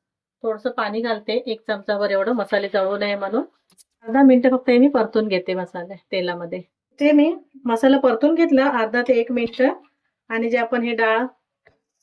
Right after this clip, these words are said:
शिजवून घेतलेली ती घालून घेते. मिक्स करून घ्यायची व्यवस्थित अशी.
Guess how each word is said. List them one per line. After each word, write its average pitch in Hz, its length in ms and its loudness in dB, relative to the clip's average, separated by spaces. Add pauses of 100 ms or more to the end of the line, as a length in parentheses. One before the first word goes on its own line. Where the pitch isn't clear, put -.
(320)
शिजवून 220 320 2
घेतलेली 226 400 6
ती - 420 -8
घालून 220 320 -2
घेते. 214 280 0
मिक्स - 1800 -12
करून 214 240 -2
घ्यायची 226 340 0
व्यवस्थित 196 440 -2
अशी. 190 220 -4